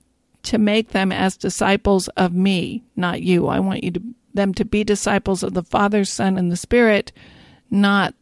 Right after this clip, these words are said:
the person doing the baptizing." So the baptizing you do should be in the name of Jesus, not in the name of Peter,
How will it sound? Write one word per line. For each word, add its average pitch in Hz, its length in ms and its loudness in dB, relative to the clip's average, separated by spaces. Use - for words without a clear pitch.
the - 80 -6
person 185 420 0
doing 180 360 0
the 175 60 -2
baptizing." 180 960 -6
So - 180 -4
the 170 100 -2
baptizing 202 720 0
you 185 140 -2
do 190 180 2
should 190 220 -4
be 185 100 -2
in 180 140 0
the 180 80 0
name 180 180 0
of 180 140 -2
Jesus, 240 600 2
not 196 240 0
in 190 140 -4
the 180 80 -2
name 180 340 0
of 170 160 -6
Peter, 170 440 0